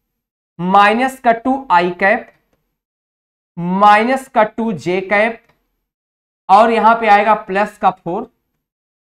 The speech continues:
के कैप आ जाएगा। क्या मेरी बात समझ में आया? तो डीआर चाहिए, तो डीआर तो सीधे सीधे आ गया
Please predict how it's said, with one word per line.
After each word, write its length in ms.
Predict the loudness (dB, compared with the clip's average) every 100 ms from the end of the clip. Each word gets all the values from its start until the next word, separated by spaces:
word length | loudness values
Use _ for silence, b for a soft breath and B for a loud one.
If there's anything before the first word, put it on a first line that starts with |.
| _ 0
के 120 | 0
कैप 300 | 2 -2 -4 -4
आ 220 | 0 2 0
जाएगा। 540 | -6 -10 -6 0 0 -2 _ _ _ _
क्या 120 | -2 -2
मेरी 140 | 0
बात 180 | -2 -2
समझ 160 | -8
में 100 | -10
आया? 140 | -12 -16 _ _ _ _ _ _ 0
तो 60 |
डीआर 460 | 2 2 4 6 4
चाहिए, 240 | 2 -4
तो 100 | -2 -4
डीआर 340 | 0 2 2
तो 60 | -2
सीधे 260 | -6 -4 -2
सीधे 260 | -4 0
आ 140 | 2 2
गया 200 | 0 -4